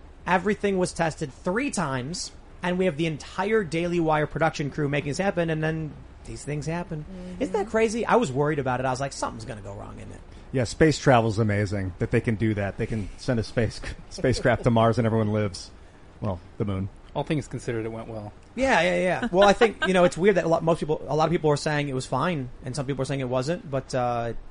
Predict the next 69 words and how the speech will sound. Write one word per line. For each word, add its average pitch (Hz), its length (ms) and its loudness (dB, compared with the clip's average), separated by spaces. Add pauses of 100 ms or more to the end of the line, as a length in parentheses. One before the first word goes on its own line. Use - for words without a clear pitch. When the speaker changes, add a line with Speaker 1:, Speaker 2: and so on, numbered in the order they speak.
(200)
Speaker 1:
we'll, 196 160 0
we'll, 190 280 6
we'll 170 140 2
get 190 100 4
it 185 80 -2
sorted 165 320 2
for 156 160 -2
the, 131 220 -2
uh, 113 220 0
the, 113 180 -6
the 120 160 -8
podcast 127 440 -4
version. 135 520 -4
Speaker 2:
Yeah, 226 240 2
we'll 202 100 -2
Speaker 1:
And 135 80 -2
Speaker 2:
figure - 140 -4
it - 40 -4
Speaker 1:
for, 131 60 0
Speaker 2:
out. - 200 -2
Speaker 1:
and 143 100 -2
for 185 80 4
the 151 80 -2
segments 151 440 -2
too, 143 220 -2
we'll 139 100 -2
get 131 120 -2
it 120 60 -8
fixed. - 300 -8
But, 135 220 -4
uh, 135 40 0 (120)
Speaker 2:
Yeah. - 60 -
Speaker 1:
everybody, 175 240 0
if 151 60 -4
you 175 40 2
haven't 170 140 2
already, 165 240 2
smash 165 320 -4
that 151 120 0
like 131 220 0
button, 135 220 -2
subscribe 156 340 -2
to 147 40 -8
the 131 60 -14
channel, 156 240 -2
share 247 360 0
the 196 80 -2
show 233 280 2
with 208 200 2
your 139 80 -6
friends. 190 480 0 (280)
Today 196 160 6
was 143 140 4
awesome. 117 360 0
Speaker 2:
Mm-hmm. 214 340 -8
Speaker 1:
We're 196 120 6
gonna 214 120 4
have 185 100 4
a 175 60 4
special 175 420 0
members 156 460 0
only 151 240 0
show 143 280 0
coming 143 300 -4
up 139 260 -2
at 135 320 0
eleven 160 420 2
P 156 260 -2
M 143 260 0